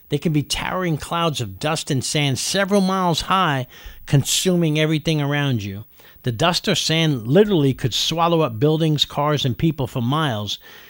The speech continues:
in every direction. They're common in the Sudan Desert and out west in places like Arizona or even Texas.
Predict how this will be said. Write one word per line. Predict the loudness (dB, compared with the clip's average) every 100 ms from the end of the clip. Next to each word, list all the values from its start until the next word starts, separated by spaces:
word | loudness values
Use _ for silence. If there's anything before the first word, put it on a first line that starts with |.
| -20 -6
in | -6
every | -4 -2 -2
direction. | -2 -4 -4 -6 -8 -8 -10 -18 -2
They're | -2
common | 0 2 2 4 4
in | 4
the | 2
Sudan | 0 -2 -2 0 0 0
Desert | 2 0 0 -4
and | -4 -4
out | -4 -2
west | 0 0 0
in | 0
places | 2 2 0 0
like | -2 0
Arizona | 2 4 4 4 4 2
or |
even | 2 2 2
Texas. | 2 -2 -2 -6 -4 -4